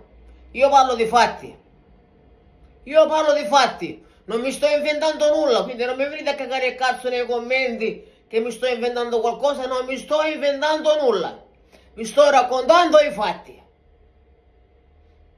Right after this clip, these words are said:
Vinci fuori, vinci fuori.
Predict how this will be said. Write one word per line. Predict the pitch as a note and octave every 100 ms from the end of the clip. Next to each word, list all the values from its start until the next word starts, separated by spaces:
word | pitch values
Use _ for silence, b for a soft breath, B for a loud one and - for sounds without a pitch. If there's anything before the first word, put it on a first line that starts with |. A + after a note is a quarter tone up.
| _
Vinci | - D#4+ F4+ E4+ - F4 - - -
fuori, | - A#3+ G#3+ - - - - - F#3
vinci | A3+ E4+ D#4+ D#4+ E4 E4 -
fuori. | - - C#4 G#3+ E3+